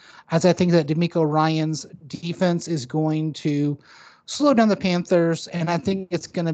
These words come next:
be, you know, a twenty-one seven game, something like that, with the Texans winning, uh, in the,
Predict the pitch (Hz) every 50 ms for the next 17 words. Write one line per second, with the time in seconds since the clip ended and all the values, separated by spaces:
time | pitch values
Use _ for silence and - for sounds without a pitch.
0 | 151 - - 160 160 160 156 156 156 151 151 151 147 - _ _ _ _ - -
1 | _ _ - 294 254 220 214 190 196 - - 214 208 196 180 170 175 175 175 -
2 | 175 170 156 170 170 156 160 160 160 165 - 190 175 170 175 170 160 - - 156
3 | 156 151 151 143 - - - _ _ _ _ _ _ _ _ - 214 214 226 226
4 | 214 - 196 - 185 170 156 - - 170 160 156 156 151 - _ _ _ _ _
5 | _ _ _ - 165 165 175 175 175 175 170 170 165 165 156 156 135 - _ _
6 | _ _ _ _ _ _ _ _ _ _ _ _ _ - 160 160 151 147 143 143
7 | 139 139 139 139 135 131 165 170 170 160 156